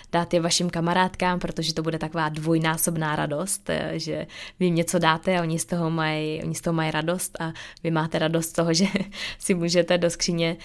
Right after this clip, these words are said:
prostě pověsit ramínka a nebude tam všechno zmačkaný a na sobě nalepený. Takže to je taky docela dobrý. A to já osobně mám fakt ráda a přijde mi, že, přijde mi, že, eh,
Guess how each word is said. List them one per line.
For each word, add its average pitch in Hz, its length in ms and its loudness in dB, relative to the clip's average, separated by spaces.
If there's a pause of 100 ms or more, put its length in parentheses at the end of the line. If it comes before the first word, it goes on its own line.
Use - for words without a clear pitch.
(220)
prostě 175 340 0
pověsit 170 500 2
ramínka 170 460 0
a - 20 0
nebude 170 300 0
tam 165 140 -2
všechno 175 340 -2
zmačkaný 165 680 0
a 160 40 -4
na 160 100 -2
sobě 170 300 0
nalepený. 160 600 -4 (420)
Takže 170 280 -2
to 208 80 2
je 226 100 6
taky 214 240 0
docela 185 400 2
dobrý. 180 440 0 (300)
A - 60 0
to 196 80 4
já 202 120 10
osobně 196 360 6
mám 202 160 8
fakt 202 320 0
ráda 180 360 4
a 175 120 0
přijde 175 320 0
mi, 175 220 0
že, 175 540 0 (100)
přijde 175 300 -4
mi, 175 220 0
že, 175 300 -2 (420)
eh, - 340 0